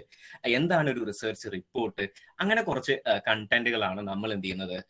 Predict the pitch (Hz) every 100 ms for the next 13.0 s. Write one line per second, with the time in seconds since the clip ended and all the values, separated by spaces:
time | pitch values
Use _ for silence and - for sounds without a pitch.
0 | - 131 131 - 113 110 117 95 104 107
1 | 107 92 101 104 95 101 190 _ _ 117
2 | 104 104 95 - 101 92 90 90 - _
3 | _ 127 123 131 143 127 127 147 139 131
4 | 131 143 127 120 107 120 143 123 107 131
5 | 117 101 101 185 262 - - _ - 120
6 | 135 190 254 147 120 113 120 127 107 113
7 | 120 110 - 104 101 110 101 107 101 101
8 | 104 104 95 98 104 101 101 95 95 90
9 | - 98 95 98 95 90 160 - _ _
10 | 202 180 107 82 85 - _ _ _ _
11 | _ _ _ _ 98 82 - - _ _
12 | _ _ _ _ - 143 165 156 156